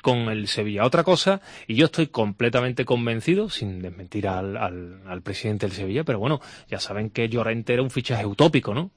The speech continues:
Eh, llegó a decir el director deportivo del Sevilla, Monchi, ¿no? O sea, este es el juego. El, y el que diga, "No, es que, es que están desmintiendo al presidente", mire,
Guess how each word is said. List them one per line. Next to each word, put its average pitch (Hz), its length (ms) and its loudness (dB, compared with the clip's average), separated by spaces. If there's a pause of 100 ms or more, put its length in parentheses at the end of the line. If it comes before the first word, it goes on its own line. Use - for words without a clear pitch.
(260)
Eh, 104 500 -6 (360)
llegó 113 300 -2
a 107 40 2
decir 113 240 -2
el 110 100 0
director 113 320 0
deportivo 110 380 -4
del 104 80 -4
Sevilla, 120 320 2
Monchi, 135 340 2
¿no? 127 100 0
O - 60 -18 (140)
sea, 110 200 2
este 131 200 4
es 139 60 8
el 135 100 6
juego. 95 380 -2 (200)
El, 107 160 -2
y 123 160 2
el 110 100 4
que 113 100 2
diga, 110 180 0
"No, 170 100 2
es - 100 0
que, 175 180 2 (220)
es 127 140 0
que 170 320 4 (300)
están 147 320 4
desmintiendo 151 560 4
al 139 100 4
presidente", 139 400 0
mire, 113 200 -2